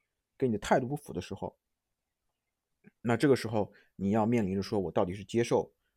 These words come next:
我到底是赞同还是反对。如果你赞同的话，那你，那这是第一步。另外第二步是什么？第二步你可能就是，哎，我开始慢慢去，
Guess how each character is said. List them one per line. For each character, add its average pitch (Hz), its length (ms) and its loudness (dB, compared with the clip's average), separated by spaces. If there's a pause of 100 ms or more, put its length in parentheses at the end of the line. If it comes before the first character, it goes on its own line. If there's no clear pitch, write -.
我 98 80 -8
到 139 120 6
底 113 80 -4
是 117 100 -2
赞 160 200 2
同 92 280 -6 (220)
还 - 100 -10
是 113 140 -6
反 85 220 -4
对。 104 160 0
如 117 80 -2
果 180 100 0
你 123 80 2
赞 101 180 2
同 104 140 -4
的 98 60 -2
话， 101 140 -2
那 98 140 -2
你， 90 300 -4
那 110 140 -2
这 98 100 -10
是 110 100 -8
第 117 180 -6
一 123 60 -2
步。 - 160 -10
另 143 100 -2
外 147 120 0 (160)
第 175 100 6
二 190 140 8
步 107 160 -2
是 - 120 -10
什 - 60 -14
么？ 101 100 -10
第 139 120 -2
二 135 120 2
步 117 120 -4
你 101 100 -2
可 - 120 -8
能 80 120 -8
就 95 120 -4
是， 98 260 -4 (640)
哎， 101 280 2
我 98 120 0
开 120 160 -4
始 - 80 -4
慢 110 160 0
慢 113 200 2
去， 101 380 -4